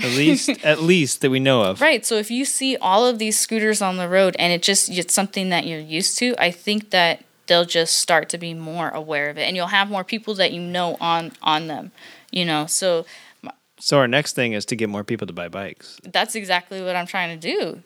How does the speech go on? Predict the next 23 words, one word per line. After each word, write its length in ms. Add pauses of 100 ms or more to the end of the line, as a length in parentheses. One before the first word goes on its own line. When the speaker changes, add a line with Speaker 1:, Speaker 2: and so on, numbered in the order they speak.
Speaker 2:
is 280
just, 280
like, 240
when 160
somebody 420
tells 320
me, 120
they're 180
like, 120
"Oh, 80
yeah, 160
I've 120
always 240
been 120
thinking 300
about 220
getting 200
a 40
bike." 260
I'm 80
like, 160
"Do 140
it. 100